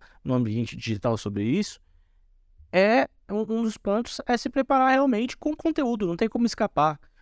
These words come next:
Você tem que dar relevância pro seu conteúdo de fato, pra que esse novo motor de busca, que é uma inteligência artificial,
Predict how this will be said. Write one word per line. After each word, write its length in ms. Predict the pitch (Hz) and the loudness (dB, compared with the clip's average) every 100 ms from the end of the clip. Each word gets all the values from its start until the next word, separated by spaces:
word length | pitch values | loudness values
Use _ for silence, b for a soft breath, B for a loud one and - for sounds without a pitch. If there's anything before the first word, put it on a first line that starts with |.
| _ | _
Você 240 | 139 127 156 | -6 -4 -2
tem 300 | 196 202 208 | 0 0 0
que 180 | 220 | -2
dar 220 | 180 175 175 | 2 2 4
relevância 600 | 185 175 127 156 226 233 | 2 0 0 0 0 -2
pro 140 | - | -4
seu 120 | - | -6
conteúdo 640 | - 175 156 139 127 139 135 | -4 -4 0 2 2 0 -2
de 120 | 120 | -4
fato, 560 | - 127 202 269 170 - _ _ _ - | 0 2 2 0 -4 -6 _ _ _ -4
pra 160 | 165 165 | 0 0
que 360 | - 151 117 _ _ _ _ - | 0 0 0 _ _ _ _ -4
esse 320 | 127 - 143 | -2 -2 0
novo 640 | 127 127 135 220 254 165 | 0 0 2 0 0 -2
motor 340 | 160 139 - 127 | -2 -2 0 0
de 100 | 110 | 0
busca, 460 | 117 139 - - - | -2 -2 -4 -12 -4
que 120 | 110 | 0
é 180 | 117 113 | 2 0
uma 260 | 110 113 | 0 0
inteligência 440 | 113 110 110 107 107 | 0 0 0 -2 -4
artificial, 600 | 98 98 - 131 262 | -6 -8 0 2 2